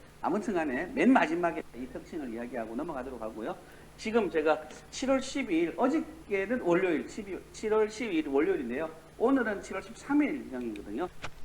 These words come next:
자, 빨리 넘어가 보도록 할게요. 제가 항상 실시간으로 검증을 하거든요. 어떻게 검증하냐면은 네이버로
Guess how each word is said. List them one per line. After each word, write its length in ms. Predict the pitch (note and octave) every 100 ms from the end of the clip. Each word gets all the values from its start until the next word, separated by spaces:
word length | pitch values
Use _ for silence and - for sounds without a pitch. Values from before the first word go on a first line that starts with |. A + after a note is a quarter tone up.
| - - - - -
자, 160 | - C#3+
빨리 500 | - B3 A#3 F3+ F3+
넘어가 340 | C#3+ F#3 C3
보도록 320 | A2 C3+ C#3+ A#2+
할게요. 260 | G#2 A#2+
제가 240 | G2+ D#3 F3
항상 340 | A#3+ C#4+ C#4
실시간으로 920 | G3+ C#4 - D#4 B3+ E3 A#2+ A#2+ A#2 G#2
검증을 480 | A#2+ A#2 D#3 G3+
하거든요. 400 | D#3 A#2 G#2 G2+
어떻게 380 | C3 A2 D3 G#3+
검증하냐면은 1080 | G3 C3 C3+ B2 A#2 A2 G2+ G#2 G#2 G2+ F2 -
네이버로 1040 | B2+ F3 B3+ B3+ F3 B2+ G#2+ A2 A#2 F#2